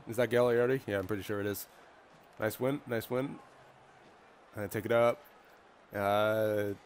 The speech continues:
split the defense. Oh, nah, yeah, there was no way I was getting around. That's Polka and Seabrook, for God's sakes. <laughs> So, yeah, there's no chance of that happening, but... All right, someone get it. Someone get it.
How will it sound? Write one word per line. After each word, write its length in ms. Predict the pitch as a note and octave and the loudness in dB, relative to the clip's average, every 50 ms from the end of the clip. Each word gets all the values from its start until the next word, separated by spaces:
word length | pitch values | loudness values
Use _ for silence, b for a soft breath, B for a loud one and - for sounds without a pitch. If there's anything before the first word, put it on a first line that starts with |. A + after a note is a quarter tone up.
| - - - - - - - - | -20 -20 -20 -20 -20 -20 -20 -18
split 300 | - - - - C3 A2+ | -14 -14 -12 -12 -12 -12
the 60 | A#2+ | -10
defense. 420 | A2 - - D3 E3+ F3+ - - - - - - - - | -2 4 4 4 4 4 0 -8 -10 -16 -20 -18 -8 -4
Oh, 360 | B2 B2+ C3 C3+ C#3 D3 C#3+ - - B2 B2+ | -2 0 0 0 -2 -4 -6 -10 -10 -4 -2
nah, 260 | B2 A#2+ A#2+ A#2 A2+ | 0 2 4 4 4
yeah, 300 | A2 A2 G#2 G#2 G#2 G#2 | 4 4 4 4 4 2
there 120 | G2+ G#2+ | 2 0
was 100 | G#2+ F#2+ | -4 -2
no 100 | A2 G#2+ | -2 0
way 140 | G#2 G#2 G2+ | 0 2 2
I 40 | G2+ | 0
was 100 | G2 - | 0 -2
getting 180 | - G#2 G2+ | -6 -6 -6
around. 300 | G2+ G2+ G2 G2 G2 F#2 - - - - - - - - - - | -4 -2 0 0 -2 -4 -6 -12 -20 -20 -20 -20 -20 -20 -16 -14
That's 120 | G#2 - | -14 -10
Polka 320 | - - B2+ B2 A#2 - | -2 0 0 0 2 0
and 160 | A#2+ A2 G2+ - | 0 -2 -2 -4
Seabrook, 500 | - - A#2+ A2+ G#2+ G2+ G#2 G2 F#2+ - | -6 -4 -4 -4 -4 -4 -4 -6 -6 -6
for 80 | - | -4
God's 240 | - G#2+ G#2 G#2 - | 0 0 0 0 0
sakes. 400 | - A2 G#2+ G2+ - - - - - - | -2 -2 -2 -2 -2 -4 -6 -4 2 2
<laughs> 0 | G3+ C#3+ - - F#3 - B B B B B B - | 2 2 4 2 0 0 B B B B B B -16
So, 400 | - - - G#2 G2 G2 F#2 - - - A2+ | -12 -4 0 0 2 2 0 -2 -6 -8 -4
yeah, 140 | G#2 G2 | -4 -2
there's 180 | G2 G#2 G#2 G#2 | -2 -2 -2 -2
no 220 | A2 G#2 G2+ G2+ F#2+ G2+ - | -2 -2 -2 -4 -6 -8 -4
chance 180 | - G#2+ G2 F#2+ | -4 -4 -2 0
of 60 | G#2 | 2
that 200 | G#2 G#2 G2+ F#2+ | 4 4 4 4
happening, 320 | F#2+ F#2 G2+ G2+ G2 F#2+ F2+ | 2 0 -2 -4 -6 -6 -4
but... 200 | G2 F#2+ G2+ - - - - - - - - - - | -4 -4 -6 -6 -10 -20 -20 -20 -20 -20 -18 -10 -4
All 80 | A2 G#2 | -2 -2
right, 100 | F2+ - | -2 -2
someone 200 | A2+ A#2+ B2+ G#2+ | -4 -4 -2 0
get 140 | G#2 G2+ | 0 0
it. 120 | A2 A2 - - - | 0 0 -4 -6 -14
Someone 240 | - - A#2 A2+ G#2 | -10 -8 -8 -6 -4
get 140 | G2 G2+ | -2 -2
it. 100 | A2 G2+ | -2 -2